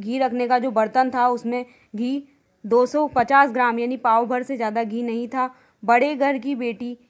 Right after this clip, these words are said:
किफ़ायत क्या जाने, यानी जो बड़े घर से शादी करके आई है, यानी उसका स-, मायका जो था वो अमीर परिवार का था, तो वो कम खर्च में घर चलाना कैसे जान सकती थी,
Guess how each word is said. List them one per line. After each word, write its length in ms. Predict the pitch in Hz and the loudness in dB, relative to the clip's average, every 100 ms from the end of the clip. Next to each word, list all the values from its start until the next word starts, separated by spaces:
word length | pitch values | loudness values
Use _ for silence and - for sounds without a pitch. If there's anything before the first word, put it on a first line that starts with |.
| _ | _
किफ़ायत 460 | 262 247 247 254 269 | -6 0 2 2 0
क्या 200 | 269 247 | 2 4
जाने, 380 | 247 240 233 226 _ _ - | 4 0 -2 -6 _ _ -6
यानी 200 | 247 262 | -4 -2
जो 220 | 247 277 | 0 0
बड़े 320 | 233 226 240 269 | 2 2 2 2
घर 180 | 269 | -2
से 260 | 247 262 262 | -2 -4 -6
शादी 360 | 240 226 214 247 | -2 -2 -2 -4
करके 280 | 233 233 | -4 -2
आई 280 | 240 214 226 | -2 -2 -2
है, 120 | 233 | -4
यानी 260 | 233 220 226 | -6 -6 -8
उसका 240 | 226 247 | -6 -6
स-, 160 | 226 214 | -6 -8
मायका 540 | 220 214 208 208 240 240 | -8 -2 0 0 2 0
जो 160 | 233 | 0
था 220 | 226 220 226 | -2 0 0
वो 260 | 233 233 - | -2 -8 -6
अमीर 260 | 220 247 | -6 -6
परिवार 420 | 233 214 214 208 | -6 -2 2 2
का 160 | 208 226 | 2 -4
था, 360 | 226 226 247 _ | -2 -6 -6 _
तो 60 | 254 | -4
वो 100 | 277 | 0
कम 260 | 277 269 | 2 2
खर्च 280 | 277 269 254 | 2 -2 -2
में 180 | 262 262 | -6 -4
घर 160 | 262 240 | -4 -4
चलाना 420 | 247 220 220 269 | -2 -2 -2 -4
कैसे 360 | 269 247 277 | -6 -4 -2
जान 220 | 240 214 214 | 0 0 -2
सकती 360 | 214 180 196 | -6 -6 -10
थी, 200 | 190 170 | -10 -14